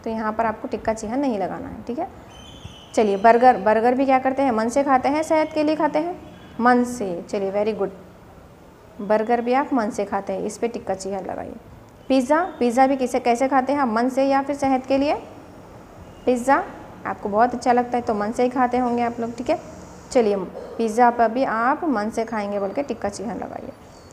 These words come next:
सेहत के लिए ये चीज़ें अच्छी नहीं होती, जैसे noodles, burger, पिज़्ज़ा। ठीक है, चलिए दूसरा देखिए खाने की वस्तु क्या है यहाँ पर, दूध।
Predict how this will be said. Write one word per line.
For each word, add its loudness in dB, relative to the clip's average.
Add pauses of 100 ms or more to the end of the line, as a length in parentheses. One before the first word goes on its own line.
(120)
सेहत -4
के 2
लिए 2
ये 4
चीज़ें -2
अच्छी -2
नहीं 2
होती, 0
जैसे -4
noodles, 0
burger, 2
पिज़्ज़ा। 0 (300)
ठीक -2
है, 2 (680)
चलिए 2
दूसरा 2
देखिए -2
खाने -2
की -2
वस्तु -2
क्या 0
है 0
यहाँ 0
पर, 0
दूध। 0